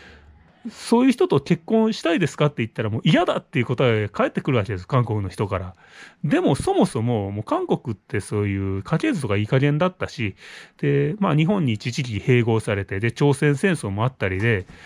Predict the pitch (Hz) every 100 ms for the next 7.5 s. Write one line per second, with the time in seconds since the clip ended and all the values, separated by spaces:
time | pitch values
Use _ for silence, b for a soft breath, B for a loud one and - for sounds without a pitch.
0 | B B B 226 415 349 151 113 - 135
1 | - 175 131 110 - 143 120 110 95 92
2 | 107 247 247 110 113 - 415 415 330 117
3 | 104 104 95 90 - 87 - B B B
4 | B B _ _ _ _ _ _ _ _
5 | _ 180 254 185 127 - B - 311 403
6 | 254 147 156 - - 277 135 113 - -
7 | - 139 131 131